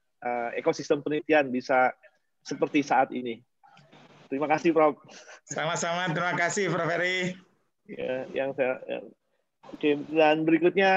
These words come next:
Speaker 1: eh, eh, tadi Profesor Ya-,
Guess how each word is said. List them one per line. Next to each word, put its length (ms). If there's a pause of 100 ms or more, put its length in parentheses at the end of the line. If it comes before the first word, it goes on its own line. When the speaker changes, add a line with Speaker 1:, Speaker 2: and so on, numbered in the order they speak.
(180)
Speaker 1:
eh, 360 (1400)
eh, 380 (100)
tadi 160
Profesor 400
Ya-, 240